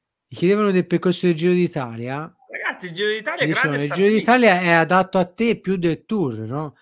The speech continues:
Speaker 1: E lui ha detto, "Non, io non mi sono mai preoccupato più di tanto del percorso, mi sono sempre preoccupato più del mio li-, del mio stato di forma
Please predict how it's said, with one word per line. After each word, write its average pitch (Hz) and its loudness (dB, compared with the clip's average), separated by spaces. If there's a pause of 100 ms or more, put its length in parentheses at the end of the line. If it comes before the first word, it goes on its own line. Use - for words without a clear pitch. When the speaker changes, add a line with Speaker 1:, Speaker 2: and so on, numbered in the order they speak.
(320)
Speaker 1:
E 160 -8
lui 220 0
ha 185 2
detto, 135 -6 (1300)
"Non, 196 -6
io 220 -2
non 220 0
mi 175 2
sono 180 -4
mai 208 -2
preoccupato 170 -6
più 120 -14
di 139 -8
tanto 131 -10
del 127 -8
percorso, 120 -12
mi 120 -10
sono 143 -10
sempre 196 -4
preoccupato 180 -4
più 185 -4
del 151 -6
mio 160 -4
li-, 151 -4
del 151 -6
mio 160 -4
stato 175 -4
di 156 -4
forma 127 -8